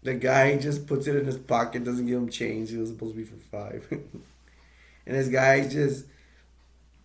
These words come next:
talking. And then this, this guy has a, his friends are, they're taking, they're stealing the hubcaps. They're, like, sneaking in the bus, stealing the hot cups, uh, hot, um,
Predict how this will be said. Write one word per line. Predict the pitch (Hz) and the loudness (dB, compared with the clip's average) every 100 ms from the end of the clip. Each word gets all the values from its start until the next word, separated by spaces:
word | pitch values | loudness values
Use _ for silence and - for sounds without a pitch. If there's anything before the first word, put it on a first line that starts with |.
| - | -8
talking. | 135 135 139 156 139 131 - | 0 2 2 -2 -4 -4 0
And | 139 | 2
then | 143 | 4
this, | 147 143 | 4 2
this | 147 147 120 | 0 -2 0
guy | 131 160 | 4 6
has | 165 165 151 | 6 4 4
a, | 151 131 104 - - _ _ _ _ _ _ _ | 0 0 -4 -10 -20 _ _ _ _ _ _ _
his | 127 127 | -6 -6
friends | - 127 139 143 143 | -2 0 4 2 2
are, | 135 131 - - - _ _ _ _ | 2 2 0 -8 -18 _ _ _ _
they're | 123 131 120 | 0 2 0
taking, | - 127 147 | 0 0 0
they're | 143 98 131 | -2 -2 -4
stealing | - 139 147 | -4 -2 0
the | 139 | 0
hubcaps. | 123 127 - 139 131 | 0 -4 0 -2 0
They're, | 131 | -2
like, | 127 131 131 | -2 -2 -4
sneaking | - 123 135 131 | -6 -6 -6 -8
in | |
the | 123 | -6
bus, | 120 123 - | -6 -6 -6
stealing | 139 139 | -6 -4
the | 143 | -4
hot | - 143 - | -4 -6 -6
cups, | 175 - - - | -8 -8 -14 -12
uh, | 117 - - - | -12 -12 -14 -6
hot, | 117 - - - - - - - - - - | -4 -6 -14 -20 -20 -20 -20 -20 -20 -20 -4
um, | 131 131 120 110 101 98 | 0 2 2 0 -4 -10